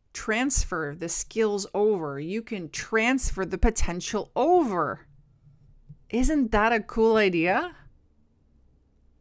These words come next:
And, you know, when I talk to my Dynamic Women community, and if you're not part of that, please jump on Facebook and find the Dynamic Women Global community there.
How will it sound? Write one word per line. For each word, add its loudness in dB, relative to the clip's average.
And, -2
you 2
know, 2
when -4
I 2
talk 2
to -2
my 2
Dynamic 2
Women 0
community, 2
and -4
if -6
you're -6
not -6
part 0
of -2
that, 2
please -2
jump -4
on -4
Facebook -8
and -10
find -8
the -8
Dynamic -8
Women -10
Global -4
community -6
there. -6